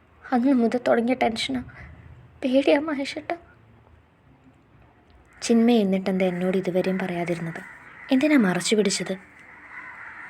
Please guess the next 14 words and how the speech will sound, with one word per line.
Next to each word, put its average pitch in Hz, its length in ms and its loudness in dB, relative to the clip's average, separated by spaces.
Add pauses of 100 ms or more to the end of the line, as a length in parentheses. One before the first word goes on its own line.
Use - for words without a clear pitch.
(320)
അറിഞ്ഞാ 226 300 4
വഴക്ക് 220 480 0
പറയുമെന്ന് 220 340 4
കരുതി, 214 300 -6 (580)
അകലം 269 360 4
പാലിക്കുമെന്നോർത്ത്, 262 840 0 (640)
അതുകൊണ്ടാ 277 360 4 (140)
പറയാഞ്ഞത്. 262 540 0 (1800)
പൊട്ടിക്കരഞ്ഞുപോയി. 202 920 2 (680)
അടക്കി 202 320 6
നിർത്തിയതൊക്കെയുമാണ് 202 1000 2
പൊട്ടിയൊഴുകി. 175 600 -2 (1040)
കരയരുതെൻ്റെ 202 640 2
മുന്നിലിരുന്ന്, 170 560 -2